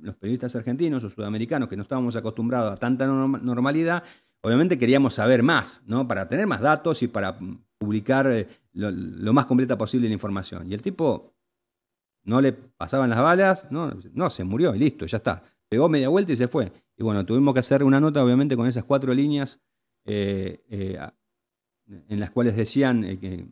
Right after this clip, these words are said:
muy brevemente quién era, y bueno, después investigar, eh, por este, este francés Pascal Terry, que fue el primer, eh, eh, fallecido acá en, en Sudamérica. Después hubo muchísimos más. Acá en Sudamérica se daba, y siempre, y siempre con, con los motociclistas, ¿no?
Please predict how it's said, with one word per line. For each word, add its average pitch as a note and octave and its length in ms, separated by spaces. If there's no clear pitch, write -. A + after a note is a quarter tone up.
muy C#3 260
brevemente B2+ 540
quién F#3+ 160
era, G3+ 160
y G3+ 40
bueno, B2 180
después A#2+ 260
investigar, A2+ 480
eh, G2 160
por G2+ 100
este, G2+ 480
este G2+ 220
francés G2 460
Pascal A2 260
Terry, A#2 200
que B2 100
fue G#2+ 160
el F2+ 60
primer, A2+ 340
eh, G2+ 320
eh, F#2 260
fallecido G#2+ 460
acá A2 160
en, G#2 100
en F#2+ 180
Sudamérica. G#2 540
Después C3 460
hubo G#2 400
muchísimos G#2 520
más. G2 220
Acá A2+ 140
en D3 60
Sudamérica D3 600
se - 140
daba, A#2+ 480
y A2+ 80
siempre, D3 440
y G2+ 120
siempre D3 340
con, A2 340
con A2 140
los G2 80
motociclistas, G#2 720
¿no? A#2 220